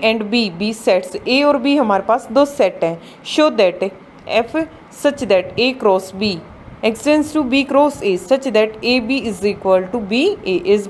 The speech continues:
bisective function। बाइजेक्टिव के लिए वन वन and on to prove करना है। F such that A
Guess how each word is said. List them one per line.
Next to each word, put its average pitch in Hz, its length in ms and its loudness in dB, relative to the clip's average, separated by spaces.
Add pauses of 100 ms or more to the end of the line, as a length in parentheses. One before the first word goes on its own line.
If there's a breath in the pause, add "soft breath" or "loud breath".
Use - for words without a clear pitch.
bisective 185 760 0
function। 170 420 -4 (460 loud breath)
बाइजेक्टिव 226 680 0
के 262 160 -2
लिए 262 200 -2
वन 202 220 0
वन 220 240 -2
and 269 260 -4
on 208 300 0
to 277 160 -4
prove 277 200 0
करना 269 260 2
है। 262 220 -6 (1120 loud breath)
F 247 220 0
such 226 300 0
that 202 260 -2
A 233 120 2